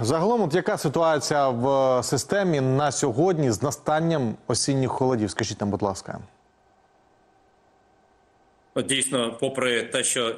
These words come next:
Speaker 2: є збільшення температури, е, збільшується споживання електричної енергії, е,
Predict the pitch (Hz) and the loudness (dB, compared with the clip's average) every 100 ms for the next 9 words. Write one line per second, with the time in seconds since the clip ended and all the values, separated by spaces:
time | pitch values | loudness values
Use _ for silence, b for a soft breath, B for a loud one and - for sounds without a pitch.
0 | - 110 113 104 120 123 - 113 104 101 | -6 -4 -2 -2 -4 -4 -2 -2 0 -2
1 | 98 110 104 113 113 156 160 131 104 - | -2 -4 -4 -4 -2 0 0 -2 -4 -14
2 | _ _ 110 104 98 127 117 117 107 101 | _ _ -4 -2 -2 -2 -2 0 -2 -2
3 | - 98 - 110 101 110 139 139 135 123 | -2 -2 -2 -2 -2 -2 -2 -2 -2 -4
4 | - 123 - 117 113 117 107 104 98 B | -6 -6 -2 -2 0 0 -2 -2 -4 B
5 | B B - | B B -6